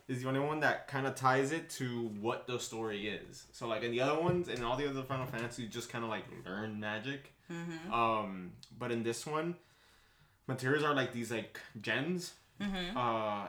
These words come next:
Speaker 1: and they're made out of, like, what is considered, like, the energy of the earth.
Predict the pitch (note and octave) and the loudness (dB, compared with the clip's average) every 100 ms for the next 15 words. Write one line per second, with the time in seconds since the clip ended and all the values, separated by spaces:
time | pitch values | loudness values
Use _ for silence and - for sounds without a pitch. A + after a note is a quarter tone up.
0 | - A#2+ A#2+ A#2 A2+ A#2 B2 B2 A#2+ A#2 | -2 -2 2 2 2 2 4 4 6 4
1 | A#2 A2+ G#2+ A2 G#2+ G#2 G#2+ G#2+ A2 G#2 | 2 0 -2 -4 -6 -4 -2 0 -2 -4
2 | G#2+ - A2 G2+ G2+ F#2 G2 G#2+ A2 A2 | -10 -6 -8 -6 -8 -8 -8 -6 -6 -6
3 | A2 A2+ G#2+ G2+ G2 A2+ - - | -4 -4 -4 -6 -4 -4 -4 -10